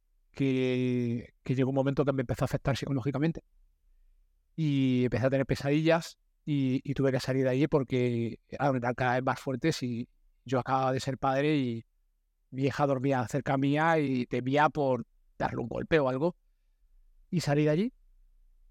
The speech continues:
con mucho pesar porque lo, de verdad que no tengo nada más que buenas palabras hacia alea. Eh, pero bueno, salí de allí por este motivo y acabé en otra consultora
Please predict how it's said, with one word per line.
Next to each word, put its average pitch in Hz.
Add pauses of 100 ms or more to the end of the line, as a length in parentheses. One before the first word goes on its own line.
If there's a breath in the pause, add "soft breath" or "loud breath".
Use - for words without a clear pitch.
(360)
con 143
mucho 170
pesar 185
porque 139
lo, 127
de 123
verdad 131
que 127 (320)
no 156
tengo 156
nada 139
más 135
que 143
buenas 139
palabras 139
hacia 127
alea. 156 (1000)
Eh, 131
pero 110
bueno, 123 (200)
salí 135
de 143
allí 139
por 135
este 131
motivo 185 (720)
y 156
acabé 139
en 139
otra 135
consultora 196